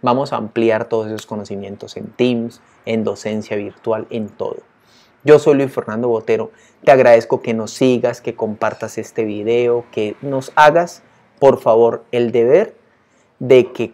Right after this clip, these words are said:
con todos los mensajes que estamos haciendo podamos realmente impactar de manera positiva toda la situación latinoamericana que tanto lo necesita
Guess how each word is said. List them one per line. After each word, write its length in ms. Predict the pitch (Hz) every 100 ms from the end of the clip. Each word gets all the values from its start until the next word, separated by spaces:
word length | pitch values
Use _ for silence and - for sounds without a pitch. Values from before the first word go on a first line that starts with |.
| -
con 300 | 120 110 110
todos 360 | - 175 190
los 100 | 185
mensajes 480 | 151 120 127 110 101
que 100 | -
estamos 380 | - 127 160 165
haciendo 460 | 123 139 127 160 - _ _ _
podamos 360 | 131 120 139
realmente 460 | 139 117 110 113 139
impactar 440 | 131 107 - 110
de 60 | 123
manera 320 | 113 101 107
positiva 580 | 117 104 101 110 107 - _ _ _ _
toda 220 | 123 143
la 100 | 165
situación 420 | 135 117 107 110
latinoamericana 800 | 110 117 110 104 95 - 160 185
que 100 | 123
tanto 340 | 98 104 107 110
lo 120 | 107
necesita 600 | 101 - 92 117 110 -